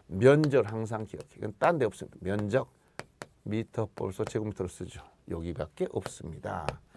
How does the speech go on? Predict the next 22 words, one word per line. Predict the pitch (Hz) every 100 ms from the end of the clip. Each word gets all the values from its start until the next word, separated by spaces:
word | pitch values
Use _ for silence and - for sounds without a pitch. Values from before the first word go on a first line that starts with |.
| -
그 | -
다음에 | 107 90 123 170 - - -
지목, | - 135 123 - _ _ _ _ _ - _ - -
이걸 | 113 143
정식 | - 120 127 127 143
명칭으로 | 127 104 104 - 101
기록해. | - - - - -
정식 | 98 104 113
명칭으로. | 92 90 - 80 87 95 147 202 - _ - - - _ -
그 | 107
다음에 | 104 95
토지 | - 185 180
이동 | 139 113
사유, | 98 165 127 - - _ _ _ - _ _ _ - _ _ - _ - - _ - -
몇 | 101
월 | 104
며칠 | 98 104 - 110
날 | 123
분할, | 123 - 101 78 - _ _ _ _
합병, | - 110 131 82 -
지목병이 | 127 110 110 104
생겼다. | 110 90 - 73